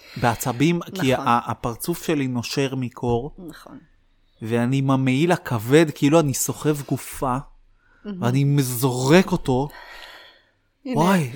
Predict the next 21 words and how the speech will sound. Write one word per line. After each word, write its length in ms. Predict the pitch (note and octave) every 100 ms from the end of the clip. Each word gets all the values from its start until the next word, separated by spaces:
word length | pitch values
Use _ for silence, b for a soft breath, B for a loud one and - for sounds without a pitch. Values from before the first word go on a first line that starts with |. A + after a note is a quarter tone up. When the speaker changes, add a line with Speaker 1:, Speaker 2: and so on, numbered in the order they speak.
| -
Speaker 1:
הוא 80 | C3 -
פה 120 | - -
זרוק. 120 | D4+
Speaker 2:
המעילים 300 | A#3 A3 A3
שלנו 340 | C#4 A3 G3+
פה 120 | F#3 A3+
זרוקים 460 | F#3+ G3+ G#3 G3+
באמת 380 | F#3 E3+ A#3 B3
כמו 240 | - E3
גופות. 320 | D#3+ D#3+ D#3 D3+ b b
Speaker 1:
אני 240 | A2+ A#2+ A#2
לא 120 | C3
סובל, 380 | C#3 E3 C3+ D#3
אני 260 | A#2+ A#2 A#2
לא 180 | B2 E3+
יכול, 440 | F3+ - A3 F3+
קשה 420 | - - - E3 G3
Speaker 2:
גם 60 |
Speaker 1:
ללכת. 580 | G#3 E3 C#3 E3+ - D3+ C3
Speaker 2:
קשה 300 | - C4+ C#4
כל 200 | D#4